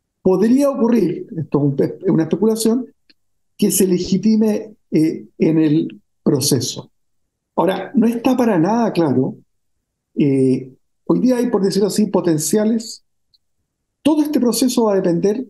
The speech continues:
de las elecciones del siete de mayo. Y lo digo porque la probabilidad de que en el contexto que estamos viviendo, que es de pulsión jovesiana,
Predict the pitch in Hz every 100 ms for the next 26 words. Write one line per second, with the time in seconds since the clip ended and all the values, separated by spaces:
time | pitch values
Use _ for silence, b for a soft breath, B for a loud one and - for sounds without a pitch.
0 | - 160 160 156 151 165 170 151 - -
1 | - - - - _ _ _ _ _ _
2 | _ _ _ _ _ _ - 160 170 202
3 | 220 233 226 226 - _ _ - 160 -
4 | - 170 - - _ _ _ _ _ _
5 | _ _ _ _ _ - 165 156 185 269
6 | 240 220 170 160 123 - - _ _ _
7 | _ _ _ _ _ - 143 147 - 143
8 | 135 139 143 127 214 - 214 185 - 185
9 | 185 160 160 170 175 175 175 - _ _
10 | _ _ _ 151 151 - 127 131 113 -
11 | 147 131 143 127 - - - -